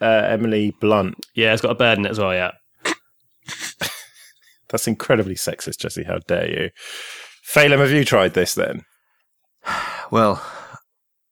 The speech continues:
Speaker 3: they also have a project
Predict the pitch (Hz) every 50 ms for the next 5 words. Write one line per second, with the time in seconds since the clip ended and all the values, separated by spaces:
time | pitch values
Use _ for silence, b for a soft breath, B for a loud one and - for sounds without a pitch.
0 | _ _ _ _ _ _ - _ - 147 147 160 175 185 - - 151 139 127 123
1 | 117 98 95 107 104 92 98 90 90 90 90 - - _ - 98 92 76 85 85
2 | - - - - - -